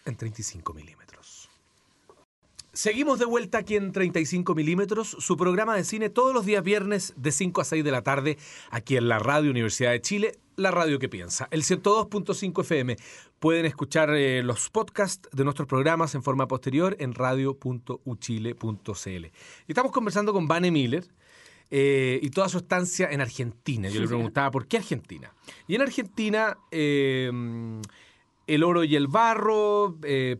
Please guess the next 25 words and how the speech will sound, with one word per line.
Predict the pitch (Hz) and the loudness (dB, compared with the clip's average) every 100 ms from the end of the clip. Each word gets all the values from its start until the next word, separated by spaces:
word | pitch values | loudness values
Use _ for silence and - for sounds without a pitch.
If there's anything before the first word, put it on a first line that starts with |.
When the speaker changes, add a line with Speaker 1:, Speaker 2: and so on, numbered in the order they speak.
| - | 0
Speaker 1:
Poli | 185 170 | 2 4
Ladrón, | 147 139 190 220 214 208 202 190 - 196 | 4 4 4 4 2 0 -2 -4 -10 -8
Gasoleros. | 135 143 - 147 185 208 202 196 180 - - - | -2 -2 0 2 2 2 2 -2 -6 -16 -20 -8
Speaker 2:
Sí. | 226 214 147 - | -2 -2 -4 -2
Speaker 1:
¿Qué | |
anécdotas | 185 202 185 123 123 127 113 - | 0 2 0 0 -2 -2 -4 -10
de | 123 127 | -6 -4
esos | 123 | -6
proyectos? | 110 120 117 110 _ 107 - - - | -10 -8 -8 -8 _ -18 -18 -20 -14
Speaker 2:
Me | - 196 | -6 -2
tocó | 202 196 240 | 0 0 4
hacer | 269 269 - 254 | 2 2 0 0
de | 262 | 0
asesina | 269 214 - 240 254 | -2 -6 -2 2 2
de | 247 | 2
Palito | 202 208 214 | 0 -2 -2
Ortega. | 226 - 139 123 117 _ - | -4 -4 -4 -6 -12 _ -10
Es | 190 214 | -8 -4
una | 202 | -2
anécdota | 196 196 175 190 180 175 175 165 160 160 156 156 160 151 - | -2 -4 -4 -4 0 0 -2 -4 -6 -8 -8 -10 -10 -12 -10
más | - 160 | 0 2
o | 165 | 2
menos | 170 170 | 0 -4
interesante. | 160 151 143 127 110 - - | -4 -6 -8 -10 -12 -14 -12
Speaker 1:
Perfecto. | 117 - 117 - 92 | -10 -8 -8 -8 -12